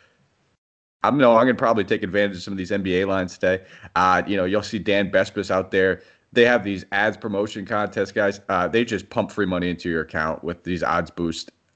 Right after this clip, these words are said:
If you didn't take advantage of it over the weekend, they'll have another one coming. But if you're not signed up, you're not gonna be able to take advantage of it. So head over there to MyBookie, use the promo code hoop ball,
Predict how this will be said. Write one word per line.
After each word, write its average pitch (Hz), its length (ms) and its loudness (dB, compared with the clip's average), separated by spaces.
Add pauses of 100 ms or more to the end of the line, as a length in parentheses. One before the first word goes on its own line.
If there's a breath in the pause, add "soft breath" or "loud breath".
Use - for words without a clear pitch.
If 92 100 -4
you 110 60 4
didn't 131 160 6
take 131 180 2
advantage 107 380 0
of 98 80 -4
it 95 80 -2
over 95 160 -2
the 90 80 -2
weekend, 92 440 0 (120)
they'll 135 120 6
have 110 120 4
another 92 180 0
one 76 140 -10
coming. 76 260 -6 (540 soft breath)
But 135 360 4 (520)
if 98 80 -16
you're 113 80 -4
not 170 200 -4
signed 107 300 0
up, 156 160 0
you're 135 80 -8
not 175 140 -4
gonna 180 100 -10
be 160 80 -2
able 120 140 4
to - 20 -14
take 101 140 -4
advantage 92 280 -4
of 85 60 -14
it. - 40 -18
So - 120 -10
head 131 180 2
over 175 240 -2
there 104 360 0
to 85 80 -14
MyBookie, 110 640 -2
use 196 240 -4
the 127 80 -12
promo 113 420 -2
code 101 240 -2
hoop 123 220 -4
ball, 71 420 -4